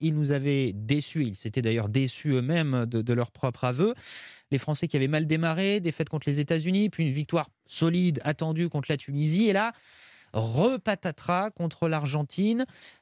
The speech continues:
Alors, il leur reste, je crois, deux matchs, mais ça semble quand même très compliqué maintenant pour une équipe, il faut le rappeler, a toutes les cartes en main, ou quasiment, pour aller chercher une médaille.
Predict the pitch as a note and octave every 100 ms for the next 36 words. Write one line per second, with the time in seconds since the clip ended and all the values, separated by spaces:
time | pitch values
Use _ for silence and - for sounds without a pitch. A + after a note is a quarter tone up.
0 | - C3 C#3 D3 D3+ D#3+ D3 C#3+ D3+ B2
1 | G#2 G#2+ F#3+ G3 G3+ A3 - - D3+ C#3
2 | - C#3+ - E3+ D#3 D#3 E3 D#3+ A#2+ -
3 | _ - - A#3 G3+ F#3 F#3 D#3 F#3 E3
4 | D3 G#3 A3 F3 D#3+ D#3 - C4 - _
5 | _ _ _ - C#3 D#3 D3 D#3+ A3 A#3+
6 | - A3 - _ _ _ - C#4+ C4+ -
7 | G3 F#3 - G3+ - G3+ G#3 A#3 B3+ G#3
8 | F3 F#3+ F3+ A3+ A3 F3+ E3 D3+ D#3+ -
9 | D3+ F3 G#3+ F#3